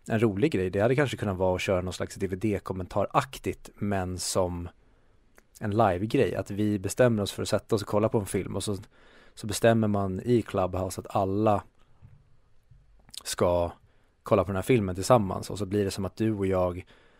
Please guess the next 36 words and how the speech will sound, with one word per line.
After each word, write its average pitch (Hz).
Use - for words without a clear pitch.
pratar 104
och 98
sen 104
får 98
folk -
räcka 98
upp 95
handen 113
och 104
komma 95
in 92
och 92
så -
blir 95
det 95
som 95
ett 90
samtal 95
där 95
vi 92
är 92
moderatorer 98
under 95
filmens 98
gång. 95
Men 98
jag 95
förstår 127
ju 101
också 90
att -
det 95
skulle 92
bli 92
ett 90
extremt -